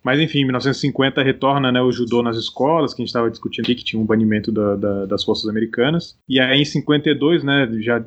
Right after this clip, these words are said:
já tinha sido criada a Federação Internacional de Judô. E o Yuri Kano, além de presidente da Kodokan, é nomeado também presidente da Federação Internacional de Judô, nessa época, né, em cinquenta e dois.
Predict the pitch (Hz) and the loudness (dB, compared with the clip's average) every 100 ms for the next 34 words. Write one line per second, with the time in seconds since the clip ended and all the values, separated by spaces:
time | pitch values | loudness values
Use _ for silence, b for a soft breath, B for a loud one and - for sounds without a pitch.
0 | 104 117 120 117 127 113 - 113 120 117 | -8 -2 -2 -2 -4 -4 -4 -6 -2 -2
1 | 113 117 113 113 - 123 117 120 120 120 | 0 0 -2 -6 -4 -2 0 -2 -2 -4
2 | 113 123 123 147 135 143 175 - 135 139 | -2 0 2 0 2 2 0 -2 0 0
3 | 139 151 147 143 139 160 143 139 139 143 | 2 0 0 2 2 4 4 2 0 0
4 | 131 135 139 131 131 135 127 135 127 - | 2 2 2 0 2 0 0 0 -4 -6
5 | - 123 127 127 131 120 120 117 123 120 | -6 -2 0 0 0 2 0 0 -2 0
6 | 120 123 117 120 127 120 120 117 110 104 | 0 0 0 -2 -2 0 2 2 0 -2
7 | 98 120 120 - 117 123 117 - 117 117 | -4 -2 -2 -2 -4 -2 -4 -4 -4 -2
8 | 123 110 95 87 98 95 110 95 92 101 | -2 -2 -4 -4 -4 0 2 2 0 -4
9 | 98 - - 98 107 101 87 - - | -6 -6 -6 -2 -2 -2 -4 -8 -14